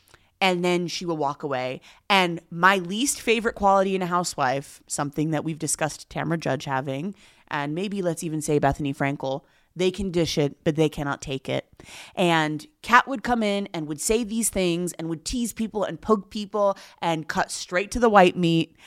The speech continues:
And then the second somebody said one single thing to her, she would walk away, "I'm not gonna take this treatment. I'm not gonna take this treatment." <laughs> I don't know why that accent gets to you.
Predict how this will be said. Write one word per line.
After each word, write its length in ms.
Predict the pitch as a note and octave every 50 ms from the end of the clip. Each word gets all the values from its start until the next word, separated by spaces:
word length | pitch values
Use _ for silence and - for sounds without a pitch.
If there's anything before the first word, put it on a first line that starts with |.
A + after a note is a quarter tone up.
| - - _
And 160 | G3 F#3+ F#3 F3+
then 100 | F3 E3+
the 60 | D#3
second 380 | - - A3 G3 - A#3+ G3
somebody 280 | - G#3+ G3 G3 G3+ G3+
said 200 | - - F3 E3+
one 180 | E3 D#3 D#3+ E3+
single 260 | F3 - F#3+ F#3+ G3 G3
thing 200 | - F#3 E3+ E3
to 140 | - E3 D#3+
her, 260 | D#3 D#3+ D#3 D3+ D3 - - - _
she 140 | - - A#3
would 100 | G#3+ F#3
walk 160 | F#3+ G3 F#3+
away, 80 | G#3 G#3
"I'm 160 | D4 E4 D#4+
not 180 | E4+ E4+ E4+
gonna 120 | D4+ E4+ D#4
take 240 | - D#4+ E4 D#4 B3+
this 180 | C#4 D4+ A#3+ -
treatment. 560 | - D4+ D#4 C#4+ A3+ G3 A#3+ G#3+ G3 G#3 G3+
I'm 80 | A3+
not 180 | A3+ A#3 A3 A#3+
gonna 180 | A#3 A#3+ A#3+ G#3+
take 200 | A#3 A3+ G#3+ G#3+
this 220 | A3 A3+ G3+ F#3
treatment." 760 | F3+ G#3+ G#3+ G#3+ F#3 F3 F#3+ E3+ E3 E3 A3+ F3+ - - - - _ _ _ _
<laughs> 220 | _ _ _ -
I 40 | G#4+ - - A#4+ B4+ - - - A#4+ - _ A#4 - - _ - C#5+ C#5
don't 200 | A4 G4 - -
know 280 | - F#4 A#4+ C5 C#5 B4+
why 220 | G#4+ G#4+ G#4+ G4+ F4+
that 120 | E4+ F4 G4
accent 280 | F#4+ - - F4+ - -
gets 240 | D4 F4+ F4+ - -
to 100 | - D#4
you. 400 | G#3+ F3 F3 E3 E3+ D4 D#4+